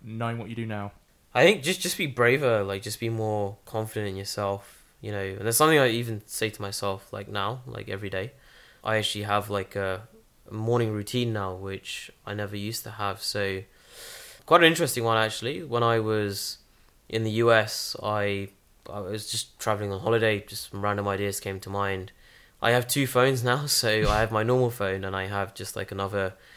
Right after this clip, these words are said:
Speaker 2: random spare phone lying around at home. And what I do is I'll actually charge my normal phone. I put my phone on the charger at the end of my bed,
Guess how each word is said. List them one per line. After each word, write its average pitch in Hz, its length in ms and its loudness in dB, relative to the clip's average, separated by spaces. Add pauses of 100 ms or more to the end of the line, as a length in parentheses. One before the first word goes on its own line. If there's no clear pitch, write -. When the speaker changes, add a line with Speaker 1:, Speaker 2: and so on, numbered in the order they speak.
(240)
Speaker 2:
random 117 400 6
spare 110 280 4
phone 107 260 2
lying 101 240 0
around 98 180 -2
at 98 100 -4
home. 107 360 0 (800)
And 101 160 0
what 123 140 6
I 123 60 8
do 120 340 4
is 101 160 0
I'll 104 220 4
actually 107 340 0
charge 113 340 2
my 104 140 -2
normal 113 300 0
phone. 98 560 -2
I 113 80 -4
put 127 160 -2
my 120 100 2
phone 113 200 0
on 104 100 0
the 98 80 -4
charger 107 580 2 (160)
at 101 160 -2
the 113 140 0
end 113 120 0
of 113 100 0
my 107 140 0
bed, 110 340 0